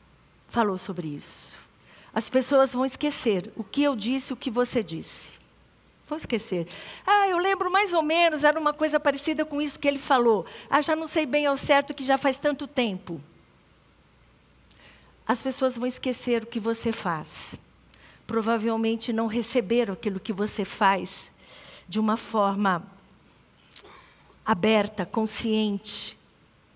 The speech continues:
grata. Mas as pessoas nunca se esquecerão da maneira como nós as fizemos se sentirem. Como elas se sentiram na nossa presença com as nossas palavras.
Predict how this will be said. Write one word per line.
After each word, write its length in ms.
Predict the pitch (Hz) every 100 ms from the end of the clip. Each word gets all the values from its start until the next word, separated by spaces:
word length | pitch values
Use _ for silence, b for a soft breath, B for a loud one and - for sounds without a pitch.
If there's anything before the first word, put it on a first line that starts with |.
| _ -
grata. 580 | 220 208 180 - 151 156 - _ _ _ _ _ B B B B
Mas 240 | 208 208 208
as 160 | 220
pessoas 840 | 220 240 - 208 170 170 170 - - b b
nunca 960 | 226 247 277 320 320 - - 254 220 175 - - - b b
se 240 | - 254
esquecerão 920 | 233 - 247 233 262 226 196 170 165 165 - _ _ _ _ _ _ b b b b b
da 140 | 208
maneira 440 | 220 220 226 220 214
como 240 | 226 220
nós 360 | 214 202 208 202
as 240 | 220 -
fizemos 640 | - 247 202 220 208 208
se 200 | 208 -
sentirem. 680 | 214 226 214 - 165 156 151 156 _ _ _ _ _ B B B
Como 200 | 247 247
elas 180 | 240 247
se 140 | 254
sentiram 880 | 233 254 247 - - 285 294 285 285 B B B
na 140 | 226
nossa 400 | 240 269 277 285
presença 640 | 285 262 233 240 240 240 240
com 80 |
as 140 | 226 226
nossas 340 | 220 214 220
palavras. 480 | - 202 190 190 202